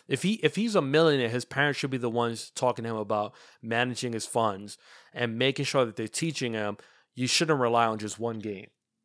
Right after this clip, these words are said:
If one game can destroy your career,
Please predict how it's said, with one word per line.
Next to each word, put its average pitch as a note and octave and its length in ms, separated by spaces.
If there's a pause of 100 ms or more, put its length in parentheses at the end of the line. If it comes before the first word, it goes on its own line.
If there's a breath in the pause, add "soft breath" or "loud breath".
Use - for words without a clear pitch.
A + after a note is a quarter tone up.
(100)
If A#2+ 200
one C3+ 340
game C3+ 380
can C3 200
destroy A#2+ 360
your B2 180
career, A#2+ 640